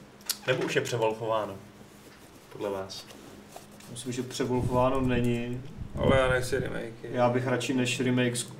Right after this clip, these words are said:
Speaker 3: Vymyslete
Speaker 2: dělal něco
Speaker 3: něco
Speaker 2: nového,
Speaker 3: novýho.
Speaker 2: což teďka udělali něco nového a je zajímavé, že,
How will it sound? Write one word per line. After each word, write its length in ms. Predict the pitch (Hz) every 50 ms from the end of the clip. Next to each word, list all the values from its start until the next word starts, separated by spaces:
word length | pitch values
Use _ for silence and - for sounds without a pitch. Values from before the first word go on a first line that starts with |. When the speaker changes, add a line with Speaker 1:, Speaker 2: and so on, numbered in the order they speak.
| 135
Speaker 3:
Vymyslete 220 | 127 135 131 131 131
Speaker 2:
dělal 160 | 139 139 135 139
něco 60 | 143
Speaker 3:
něco 180 | 139 135 139 156
Speaker 2:
nového, 360 | 139 135 127 139 139 143 143
Speaker 3:
novýho. 180 | 143 143 143 139
Speaker 2:
což 160 | 156 147 -
teďka 260 | - 156 160 - 165
udělali 240 | 147 143 147 147 156
něco 180 | 151 147 -
nového 580 | 160 156 156 156 156 156 156 165 165 160 160 156
a 140 | 156 147 151 - - - - -
je 80 | - 135
zajímavé, 320 | 127 143 151 151 151 151
že, 60 | 147